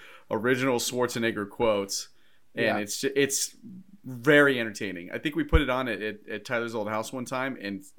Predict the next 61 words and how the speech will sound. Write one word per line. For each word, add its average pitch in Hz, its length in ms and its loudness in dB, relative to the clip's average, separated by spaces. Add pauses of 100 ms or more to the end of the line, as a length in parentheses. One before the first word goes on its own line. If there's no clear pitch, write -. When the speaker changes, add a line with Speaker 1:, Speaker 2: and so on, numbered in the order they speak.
Speaker 1:
like, 107 240 -2
while 113 160 0
we 113 80 -2
were 107 100 0
all 107 80 0
hanging 113 280 -4
out, 113 280 -4
and 98 300 -6 (180)
listened 127 300 -4
to 110 40 -2
the 107 80 -2
whole 120 140 -2
thing. 147 440 -2
<laughs> 196 260 -2
Like, 165 280 -2 (160)
maybe 175 200 2
Speaker 2:
Yeah. 143 80 6
Speaker 1:
not - 80 2
the - 80 -6
ten 143 180 2
hours, 143 260 0
but 120 140 -2
at 113 100 -2
least 131 160 -4
the 120 80 -12
first 117 280 -8
loop. 113 260 -6 (160)
Speaker 2:
It 123 420 4
was, 131 120 8
Speaker 1:
And - 80 -6
it 127 40 -8
Speaker 2:
we, 135 240 2 (340)
my 131 160 2
first - 440 2
smart 123 320 2
T 123 140 -2
V, 107 200 -2
back 110 240 4
when 120 100 4
smart 117 320 4
T 131 140 0
Vs 131 220 0
came 135 240 4
out, 151 160 8
and 117 100 4
we 117 100 4
put 123 200 4
it 123 100 6
up 117 200 8
on 113 140 4
the 117 80 2
T 113 240 -4
V. 110 260 -2
I 104 60 -2
remember 107 500 -2
we, 110 100 -2
like, 107 240 -2
pulled, 117 260 -2
he 123 120 0
was 127 100 4
like, 113 160 2